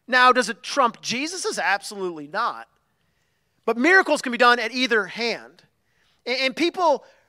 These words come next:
you know, rarely are upset by miracles. When miracles happen, it's not all that threatening. When you go, "This person was cured of cancer," no one's like, "Nah, I don't like that.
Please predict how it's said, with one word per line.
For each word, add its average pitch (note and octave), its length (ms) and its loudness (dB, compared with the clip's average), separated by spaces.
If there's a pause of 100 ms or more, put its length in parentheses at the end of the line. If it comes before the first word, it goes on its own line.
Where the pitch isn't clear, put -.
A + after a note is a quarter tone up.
(180)
you A#3 80 -4
know, B3+ 100 4
rarely C#4 640 4
are B3 180 6
upset C#4 460 -2
by A#3+ 140 0
miracles. A#3+ 840 -10 (1160)
When A3 140 -4
miracles D4+ 400 0
happen, C#4 360 2
it's G#3 140 -8
not B3+ 280 4
all B3 180 2
that A3 180 2
threatening. A#3 480 -2
When A3 80 -4
you A#3 80 -4
go, B3 200 4 (180)
"This D4 160 0
person D4 400 2
was B3 180 0
cured C#4+ 300 0
of B3 120 2
cancer," C4 380 4
no B3+ 160 4
one's B3+ 220 0
like, G3 320 -2
"Nah, G#3+ 320 6
I - 20 4
don't G3+ 120 -4
like F3+ 200 -6
that. C3 240 -12